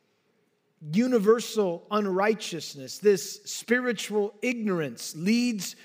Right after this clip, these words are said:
to a life of wandering. That is what it says in verse eleven. They have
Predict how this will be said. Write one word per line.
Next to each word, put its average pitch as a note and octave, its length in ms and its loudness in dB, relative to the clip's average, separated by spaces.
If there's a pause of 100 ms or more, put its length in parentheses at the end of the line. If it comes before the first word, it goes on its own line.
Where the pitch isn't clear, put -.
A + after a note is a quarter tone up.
(160)
to F#3 240 -4
a D3+ 300 -2 (420)
life E3+ 680 -2
of C3 240 -8 (100)
wandering. C3 880 -8
That G3 140 -2
is D#3 120 -4
what C#3 120 -4
it C3 80 -10
says C#3 180 -6
in C3 80 -12
verse C#3 220 -6
eleven. C3+ 400 -8
They D3+ 160 4
have C#3 280 -4